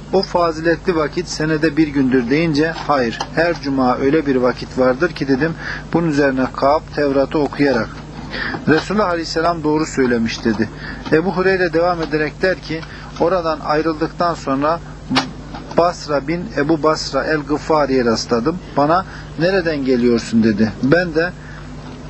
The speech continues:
'Tur'dan.' dedim. Bunu duyunca, 'Oraya gitmeden önce sana rastlasaydım gitmezdin.'" Resulullah sallallahu aleyhi ve sellem buyurdu ki,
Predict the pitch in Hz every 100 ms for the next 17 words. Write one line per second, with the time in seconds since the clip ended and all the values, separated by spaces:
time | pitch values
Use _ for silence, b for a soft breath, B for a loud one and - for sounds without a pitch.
0 | - - - 170 160 190 160 123 110 107
1 | 107 143 170 156 196 208 156 165 180 -
2 | - - - - - - - - - -
3 | - - - - - 156 196 180 170 -
4 | 175 156 156 147 139 135 175 - B B
5 | B - - 160 175 185 156 - - -
6 | - - - - - 165 160 151 - 160
7 | - 185 156 160 151 - 160 151 120 117
8 | 107 B B B - 147 170 202 196 165
9 | 165 170 180 165 156 147 - 147 156 151
10 | 143 143 143 202 - 113